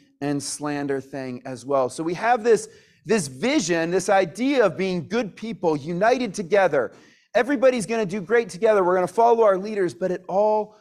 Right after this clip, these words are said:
falls apart because of sin.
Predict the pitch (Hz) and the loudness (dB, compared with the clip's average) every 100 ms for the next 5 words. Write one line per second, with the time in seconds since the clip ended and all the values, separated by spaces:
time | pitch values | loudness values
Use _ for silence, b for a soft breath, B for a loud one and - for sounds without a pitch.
0 | b - 202 190 165 - - 156 143 b | b -4 0 0 0 -12 -8 -6 -6 b
1 | b b 135 127 143 120 117 - - 92 | b b -14 -12 -10 -10 -10 -12 -12 -16
2 | 85 | -18